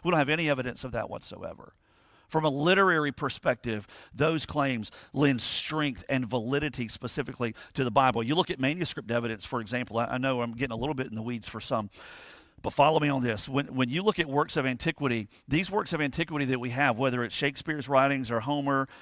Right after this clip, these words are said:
uh, or Plato, but those works of antiquity, we don't have the originals, really. They're copies. They're, they're called, they're manuscript copies. And the way that you evaluate whether a work of antiquity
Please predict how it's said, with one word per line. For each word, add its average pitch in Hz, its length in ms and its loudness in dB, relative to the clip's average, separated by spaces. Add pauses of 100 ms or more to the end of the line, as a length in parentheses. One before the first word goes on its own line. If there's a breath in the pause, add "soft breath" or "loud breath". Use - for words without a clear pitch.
(100)
uh, 113 280 4
or 110 160 0
Plato, 139 480 4
but 135 200 -4
those 160 200 0
works 240 240 -2
of 185 80 -2
antiquity, 139 640 -2
we 151 80 -2
don't 202 120 2
have 202 140 0
the 175 100 0
originals, 117 500 -4
really. 110 300 -8 (200 loud breath)
They're 147 220 -4
copies. 117 720 -2 (500 soft breath)
They're, 120 240 -4
they're 117 160 -6
called, 123 260 -6
they're 120 120 -4
manuscript 127 540 -4
copies. - 540 -16 (420 soft breath)
And 139 280 2
the 131 60 2
way 165 240 4
that 165 220 -4
you 151 100 2
evaluate 131 640 4
whether 139 280 0
a 117 120 0
work 135 320 -2
of 123 100 -2
antiquity 113 600 -4